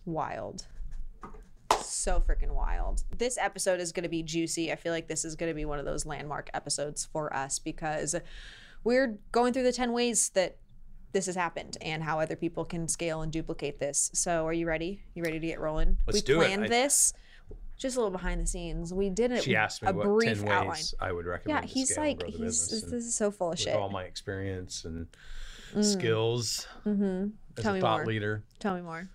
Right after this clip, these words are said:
Speaker 2: operator,
Speaker 1: Mm-hmm.
Speaker 2: marketer,
Speaker 1: Mm-hmm.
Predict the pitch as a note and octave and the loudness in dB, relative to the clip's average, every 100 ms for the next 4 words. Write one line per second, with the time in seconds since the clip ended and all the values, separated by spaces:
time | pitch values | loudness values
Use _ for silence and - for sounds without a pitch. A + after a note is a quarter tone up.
0 | - A2 G2+ G2+ G2+ G2 F#2+ F2+ G3 F#3+ | -6 -4 -2 -2 -2 -2 -4 -4 -2 -2
1 | F3 F3+ F#3 - - - G2 F#2 F2+ F2 | -2 -6 -10 -18 -20 -12 -6 -4 -4 -6
2 | E2+ E2+ - F3 F3 D#3 | -6 -8 -6 -2 -2 -2